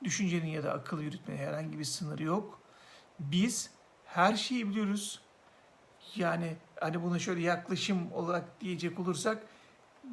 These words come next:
dünyanın başlangıcından bir şekilde dünya son bulacaksa onun sonuna kadar her şeyi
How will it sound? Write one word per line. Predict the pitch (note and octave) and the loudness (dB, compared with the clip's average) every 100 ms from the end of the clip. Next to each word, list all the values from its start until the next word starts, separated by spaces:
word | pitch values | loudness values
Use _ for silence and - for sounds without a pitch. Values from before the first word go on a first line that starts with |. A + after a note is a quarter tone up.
| F#3 | -2
dünyanın | F3 E3+ E3+ D#3 D3 C#3+ | 2 4 4 2 0 2
başlangıcından | E3+ F3+ - F#3+ F#3 F3+ F3+ F3 F3+ F#3 F#3 G#3 - - - - - - | 4 4 2 2 2 0 0 0 2 0 -2 -6 -14 -20 -20 -20 -20 -6
bir | G#3+ | 0
şekilde | - F#3 - E3 D#3 | 0 -2 -6 -10 -8
dünya | E3 D#3 D3 | -4 0 0
son | C3+ F#3 F3 | 0 0 0
bulacaksa | E3+ E3 D#3 D3 - | 0 -2 -2 -4 -4
onun | E3 F3+ | 0 0
sonuna | E3+ G3+ E3 D#3 | 0 -4 -6 -6
kadar | D3+ C#3+ C3+ | -6 -6 -6
her | C#3 F#3 G3 | 4 6 6
şeyi | - - G3 | 2 -8 -10